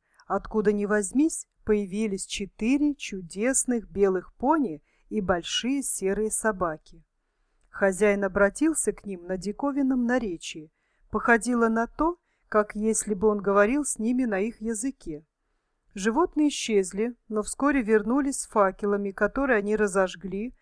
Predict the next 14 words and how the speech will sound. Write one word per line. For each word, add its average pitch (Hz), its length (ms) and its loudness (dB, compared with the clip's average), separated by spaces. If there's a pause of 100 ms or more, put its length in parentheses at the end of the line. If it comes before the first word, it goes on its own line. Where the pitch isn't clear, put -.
(220)
и 214 140 -4
вставили 254 560 2
в - 60 -6
скобы 233 500 0
на 220 120 -2
столбах 190 680 0
подле 208 340 0
очага. 180 560 -6 (680)
Псы - 280 0
могли 240 340 2
ходить 220 440 0
на 208 120 2
задних 196 420 0
лапах, 226 480 2